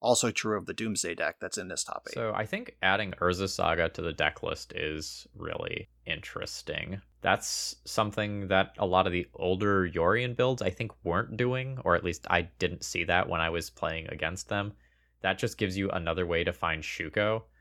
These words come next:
Speaker 2: So, like, you have Stoneforges to find it, you have Urza Saga to find it, and, like, you can play one or two Shukos, depending on kind of how you want to approach that, and you have a lot of ways to go off with your Cephalid Illusionist.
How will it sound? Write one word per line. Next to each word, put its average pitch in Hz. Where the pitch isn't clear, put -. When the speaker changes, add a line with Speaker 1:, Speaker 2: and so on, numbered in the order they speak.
Speaker 2:
So, -
like, 80
you 90
have 87
Stoneforges 101
to 92
find 87
it, 87
you 85
have 80
Urza 82
Saga 76
to 98
find 78
it, 76
and, 73
like, 80
you 87
can 87
play 82
one 87
or 87
two 87
Shukos, 80
depending 78
on 76
kind 78
of 73
how 76
you 76
want 76
to -
approach 78
that, 76
and 78
you 80
have 76
a 82
lot 78
of 78
ways 76
to -
go 78
off 76
with -
your 76
Cephalid 82
Illusionist. 82